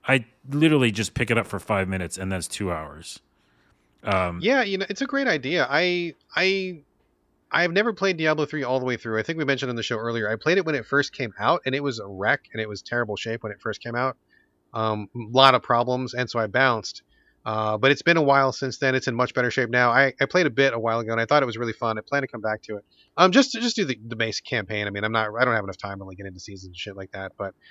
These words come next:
Speaker 1: Well, well,
Speaker 2: um,
Speaker 1: but what,
Speaker 2: yeah, I
Speaker 1: I know, but
Speaker 2: what?
Speaker 1: hold on, real quick to, to, to that point. You said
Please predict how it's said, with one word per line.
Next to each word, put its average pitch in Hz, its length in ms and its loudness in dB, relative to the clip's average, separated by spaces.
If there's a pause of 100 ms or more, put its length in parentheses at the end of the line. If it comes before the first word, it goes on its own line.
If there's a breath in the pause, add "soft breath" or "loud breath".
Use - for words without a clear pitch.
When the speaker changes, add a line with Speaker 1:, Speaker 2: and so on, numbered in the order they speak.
(400 soft breath)
Speaker 1:
Well, 151 80 4
well, 156 100 8
Speaker 2:
um, 113 60 4
Speaker 1:
but 160 140 6
what, 208 100 4
Speaker 2:
yeah, 226 100 6
I 147 220 2
Speaker 1:
I 135 100 0
know, 156 160 2
but 123 140 4
Speaker 2:
what? - 20 -2
Speaker 1:
hold 147 200 4
on, 110 260 -6
real 127 160 -2
quick 123 200 -4
to, 113 120 -4
to, 110 320 -4
to - 160 -10
that 104 180 -2
point. 127 260 -2 (300 loud breath)
You 113 120 -4
said 113 260 0